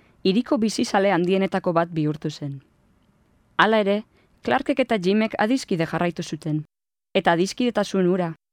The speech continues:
aldian behingoa izan arren, sendoa zen.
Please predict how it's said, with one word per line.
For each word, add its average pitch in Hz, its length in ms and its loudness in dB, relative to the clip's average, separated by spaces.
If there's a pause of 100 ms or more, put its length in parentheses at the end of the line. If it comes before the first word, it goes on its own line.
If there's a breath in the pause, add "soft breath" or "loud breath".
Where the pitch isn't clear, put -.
(140)
aldian 214 360 2
behingoa 220 320 2
izan 202 280 -2
arren, 202 340 -2 (100)
sendoa 175 420 -2
zen. 147 300 -6